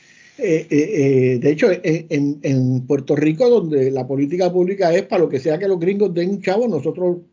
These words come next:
esa es la política pública que vamos a poner, ¿verdad? Entonces, obviamente, todos nuestros municipios,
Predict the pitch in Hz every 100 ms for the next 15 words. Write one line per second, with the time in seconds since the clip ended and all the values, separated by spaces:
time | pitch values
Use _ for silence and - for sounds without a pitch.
0 | - 139 175 156 147 147 139 139 139 131
1 | 127 135 127 127 120 120 - 104 - 156
2 | 240 254 - _ _ - 151 180 156 170
3 | 240 165 170 180 180 180 170 165 151 143
4 | 202